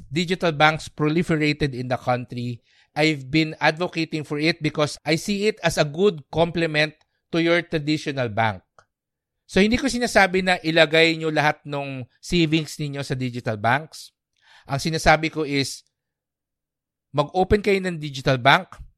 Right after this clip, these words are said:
at ilagay nyo dun yung portion of your savings account. Meron kang pera sa isang traditional bank at meron ka din sa digital bank.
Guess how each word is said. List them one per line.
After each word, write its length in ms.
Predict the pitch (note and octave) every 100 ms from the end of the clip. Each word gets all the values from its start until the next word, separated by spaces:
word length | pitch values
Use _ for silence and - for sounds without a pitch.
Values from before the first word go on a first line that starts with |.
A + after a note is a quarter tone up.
| _ _ _ -
at 160 | E3+
ilagay 400 | F#3 G3 F#3 F#3+
nyo 80 | F#3+ E3+
dun 160 | F3
yung 200 | E3+ E3+ D#3+ C3+ _ _ _
portion 640 | E3 E3+ F3+ - F3 F3
of 160 | D3+ C#3+
your 160 | D3
savings 480 | D3 - C#3 C3+ A#2+
account. 400 | G#2+ A#2 A2 F#2 _ _ _ _
Meron 240 | C#3 D3+ D#3
kang 160 | C#3
pera 400 | C3 C#3+ C#3+ C#3+
sa 80 | -
isang 240 | - C3+
traditional 640 | C3 C3 B2 B2+ - B2 A2
bank 400 | A2+ F3 - - _ _ _ _ -
at 160 | E3+ G3
meron 240 | G3+ G3+
ka 80 | F#3+
din 240 | E3+ D#3 D#3+
sa 160 | D3
digital 400 | B2+ A#2 A2 G#2+
bank. 320 | G2+ A2+ G#2